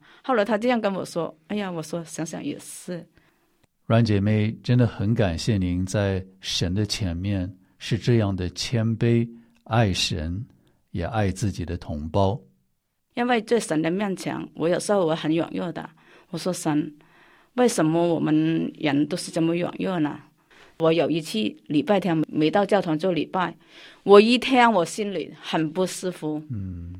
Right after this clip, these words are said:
Speaker 2: 我自己
Speaker 1: 是。
Speaker 2: 感到很内疚。我说：“既然我求神帮我礼拜天做，礼拜天到教堂做礼拜，为什么我今天不去？”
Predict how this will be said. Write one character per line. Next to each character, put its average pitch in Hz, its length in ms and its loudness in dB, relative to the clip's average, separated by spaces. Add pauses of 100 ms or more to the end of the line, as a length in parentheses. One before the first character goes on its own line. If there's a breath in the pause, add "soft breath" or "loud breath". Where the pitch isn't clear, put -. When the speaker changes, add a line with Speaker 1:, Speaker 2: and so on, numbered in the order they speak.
(120)
Speaker 2:
我 180 140 -2
自 277 160 0
己 190 200 2
Speaker 1:
是。 - 280 -10
Speaker 2:
感 170 180 4
到 196 80 0
很 170 280 -2
内 214 200 4
疚。 135 260 -6 (540 soft breath)
我 208 100 -2
说 254 160 6
：“既 302 180 2
然 220 140 6
我 196 140 4
求 190 240 -4
神 180 460 -6 (880)
帮 233 200 8
我 190 140 4
礼 185 160 -2
拜 220 220 2
天 185 320 -6
做， 233 360 -4 (380)
礼 170 140 -6
拜 220 160 4
天 185 200 -2
到 214 220 2
教 202 240 -2
堂 160 180 -4
做 196 140 -4
礼 165 160 -4
拜， 175 340 -6 (420)
为 302 120 6
什 226 160 0
么 165 100 -2
我 170 140 -4
今 180 220 -4
天 175 160 -4
不 - 180 -10
去？” - 440 -6